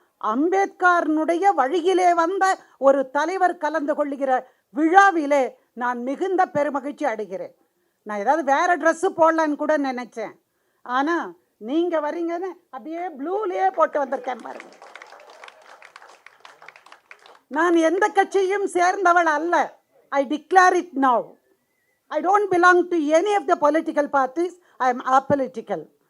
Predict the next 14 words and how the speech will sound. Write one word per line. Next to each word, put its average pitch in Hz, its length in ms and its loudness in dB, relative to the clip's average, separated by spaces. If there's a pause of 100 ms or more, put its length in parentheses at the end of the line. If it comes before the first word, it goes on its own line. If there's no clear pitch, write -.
(300)
But 285 140 6
at 277 160 2
the 262 100 2 (160)
same 349 400 2
time, 330 380 -2 (520)
நான் 262 280 -4
எப்பொழுதுமே 370 840 4
நினைப்பது 294 760 0 (1600)
நம்முடைய 392 520 0
நாட்டுக்கு, 339 520 -4 (600)
உலகத்துக்கே 349 720 0
கூட 392 240 0
நான் 311 220 0
சொல்லுவேன், 254 500 -2